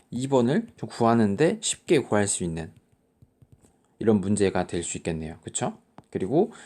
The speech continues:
일 번을 푸는 데 있어서 핵심은 뭐였냐면 바로 이렇게 접선이 보이면요, 여러분들 반드시 원의 중심에서 이렇게 내려오고 직각 표시를 하는 이 습관을 반드시 가지면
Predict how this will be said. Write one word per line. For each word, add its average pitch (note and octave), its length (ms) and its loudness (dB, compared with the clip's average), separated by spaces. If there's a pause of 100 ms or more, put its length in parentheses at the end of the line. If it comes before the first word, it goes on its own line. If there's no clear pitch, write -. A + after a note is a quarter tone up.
(140)
일 A#2+ 160 0
번을 D3 240 4
푸는 D#3+ 300 -2
데 C#3+ 100 2
있어서 A2 260 -2
핵심은 B2+ 320 -2
뭐였냐면 F2+ 600 -2 (320)
바로 G#2 300 0
이렇게 G#2 540 -2 (380)
접선이 D3+ 1160 2 (180)
보이면요, A2+ 560 4
여러분들 F2+ 540 -2
반드시 D3 420 0
원의 A2 260 4
중심에서 G#2 500 -2
이렇게 F#2 200 -2
내려오고 G2+ 880 2 (320)
직각 - 360 -4
표시를 A2+ 340 0
하는 A2 460 0 (140)
이 F2+ 320 -8
습관을 B2 460 -2 (400)
반드시 G#2+ 460 -4
가지면 D#3 600 -2